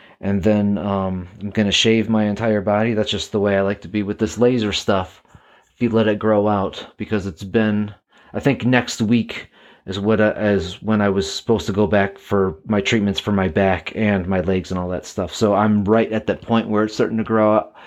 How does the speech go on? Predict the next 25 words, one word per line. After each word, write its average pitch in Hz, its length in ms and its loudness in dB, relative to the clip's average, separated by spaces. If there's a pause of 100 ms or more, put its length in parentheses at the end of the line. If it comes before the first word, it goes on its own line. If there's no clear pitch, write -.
(180)
grow 104 320 2
out 101 160 2
in 92 80 -8
some, 101 400 -6 (120)
in 107 100 -10
some 104 180 -2
spots. - 560 -4 (400)
But, 107 240 -2
uh, 110 80 4
yeah, 117 260 4
I 123 120 2
just 123 160 0
wanna 123 160 4
look - 400 -2
clean 123 300 4
and 104 120 2
crisp, 113 420 0
and 98 440 -2
I'm 104 100 -4
gonna 104 220 2
be 95 100 0
doing 98 280 2
that. 123 380 0 (1120)
And, 104 360 0
um, 92 480 0